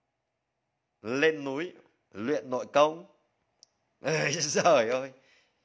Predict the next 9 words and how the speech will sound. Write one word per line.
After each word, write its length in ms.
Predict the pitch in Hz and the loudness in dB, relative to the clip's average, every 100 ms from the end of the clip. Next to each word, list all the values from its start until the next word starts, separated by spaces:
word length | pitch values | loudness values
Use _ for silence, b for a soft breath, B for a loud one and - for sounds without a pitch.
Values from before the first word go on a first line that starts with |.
| b _ _ _ | b _ _ _
Qua 300 | 127 139 143 | 0 2 4
đầu 240 | 135 120 117 | 2 -2 -2
tháng 120 | 120 | -8
hai, 420 | 147 147 143 139 139 _ _ _ _ _ _ _ _ | -6 -2 -2 -4 -14 _ _ _ _ _ _ _ _
về 540 | 98 139 139 160 185 190 _ _ _ _ _ _ | -2 4 4 2 -6 -20 _ _ _ _ _ _
làm 420 | 85 98 107 117 | -14 -8 -4 -6
một 120 | 117 139 | -8 -16
cửa 140 | 143 107 | -12 -10
hàng 340 | 113 117 127 | -4 -4 -6